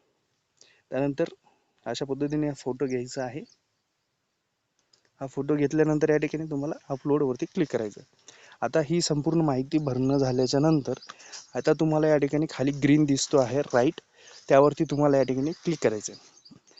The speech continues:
आता काय आलं आहे या ठिकाणी तुम्ही पिकाची निर्भर पिकं कोणतं आहेत, काय आहे, विहीर आहे की काय, किती क्षेत्र लागवड केलेले आहे,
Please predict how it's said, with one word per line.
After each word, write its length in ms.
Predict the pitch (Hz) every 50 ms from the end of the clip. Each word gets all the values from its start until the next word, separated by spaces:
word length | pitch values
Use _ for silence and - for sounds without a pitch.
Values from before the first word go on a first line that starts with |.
| _ _ -
आता 200 | 139 139 - 175
काय 220 | - 175 175 170
आलं 160 | 165 160 160
आहे 320 | 156 156 156 156 156 160 160
या 100 | 151 147
ठिकाणी 340 | 135 147 135 143 135 147 143
तुम्ही 240 | - 143 143 135 131 -
पिकाची 360 | 131 120 - 131 123 - 135
निर्भर 360 | 131 127 127 123 123 123 139
पिकं 260 | 139 139 135 - - 131
कोणतं 340 | - 135 127 123 120 135
आहेत, 260 | 131 123 117 123 127 127 _ _ _ _ _ _ _ _ _ _ _ _ _ _ _ _ -
काय 220 | - 131 135 139 135
आहे, 300 | 131 110 113 120 131 127 -
विहीर 300 | 131 135 131 143 147 151
आहे 300 | 135 123 120 120 127 127
की 180 | - - - - -
काय, 240 | 135 120 120 123 127 -
किती 240 | - 131 - - 165
क्षेत्र 320 | 147 - 143 127 - 135 131
लागवड 260 | 131 123 120 127 123 -
केलेले 300 | - 123 120 120 117 120
आहे, 240 | 117 113 - 135